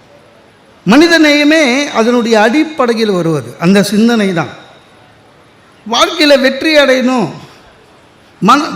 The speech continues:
உ-, மனசு வந்து ஒரு குதிரை மாதிரிங்க, அதை கடிவாளம் போடணும், அதுதான் ஒரு சிந்தனை.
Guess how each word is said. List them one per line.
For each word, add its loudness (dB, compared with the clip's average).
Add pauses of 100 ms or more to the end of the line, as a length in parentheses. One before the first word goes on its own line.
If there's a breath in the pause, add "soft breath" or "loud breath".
உ-, -6
மனசு 2
வந்து 4
ஒரு 2
குதிரை 2
மாதிரிங்க, -2 (960)
அதை -4
கடிவாளம் 0
போடணும், -6 (460)
அதுதான் 2
ஒரு 0
சிந்தனை. 0